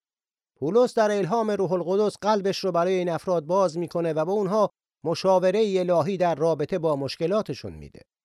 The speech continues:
در اصل مشکلاتی که ما امروز در کلیساهامون داریم با مشکلاتی که کلیسای قرنتس داشت فرقی نداره.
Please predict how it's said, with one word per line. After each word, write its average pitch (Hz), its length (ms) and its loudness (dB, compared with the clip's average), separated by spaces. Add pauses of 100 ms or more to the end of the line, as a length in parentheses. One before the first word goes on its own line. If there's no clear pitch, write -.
(580)
در 170 160 2
اصل 185 360 2
مشکلاتی 185 560 0
که 180 120 -2
ما 180 160 0
امروز 175 340 -2
در 170 180 0
کلیساهامون 175 800 -2
داریم 165 360 0 (380)
با 165 180 2
مشکلاتی 208 640 -2
که 190 140 0
کلیسای 170 540 0
قرنتس 139 520 -4
داشت 190 320 0
فرقی 151 300 -2
نداره. 131 420 -6